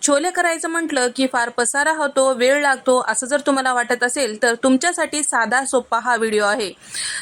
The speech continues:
तर त्यासाठी पहिल्यांदा आपल्याला काळा चहा किंवा डिकॉशन म्हणजेच आपल्याला फक्त पाण्यामध्ये,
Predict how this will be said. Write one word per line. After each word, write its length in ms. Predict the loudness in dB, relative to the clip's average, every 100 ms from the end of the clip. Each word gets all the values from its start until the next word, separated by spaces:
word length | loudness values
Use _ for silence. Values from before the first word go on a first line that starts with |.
| -4
तर 220 | 0 0 -2
त्यासाठी 640 | -2 -2 0 0 2 0 -4 -8 -2
पहिल्यांदा 440 | 0 0 -2 2
आपल्याला 480 | 0 0 0 2 0 -2 -10 _ _ -20 -20 -20 -12 0
काळा 340 | 2 2 2
चहा 420 | 0 0 2 0
किंवा 340 | 2 0 2 0
डिकॉशन 580 | -2 -2 -2 2 0 0
म्हणजेच 540 | 0 0 2 2 2 -2 -4
आपल्याला 360 | 0 2 2 2
फक्त 260 | -2 0 -2
पाण्यामध्ये, 760 | 2 0 2 -2 0 4 4